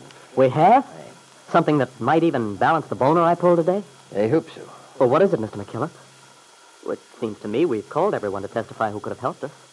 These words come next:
Speaker 2: There's one witness we haven't called. One that may carry a lot of weight.
Speaker 1: Really? I can't imagine who that could be.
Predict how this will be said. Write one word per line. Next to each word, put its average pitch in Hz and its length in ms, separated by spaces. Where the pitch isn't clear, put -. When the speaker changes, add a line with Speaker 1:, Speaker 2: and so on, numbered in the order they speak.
Speaker 2:
There's 135 200
one 240 240
witness 208 380
we 175 120
haven't 127 360
called. 80 300
One 110 320
that 131 160
may 101 160
carry 110 380
a 101 60
lot 104 280
of 104 140
weight. 101 280
Speaker 1:
Really? 120 440
I 101 100
can't 110 200
imagine 107 320
who 117 100
that 104 160
could - 140
be. 165 240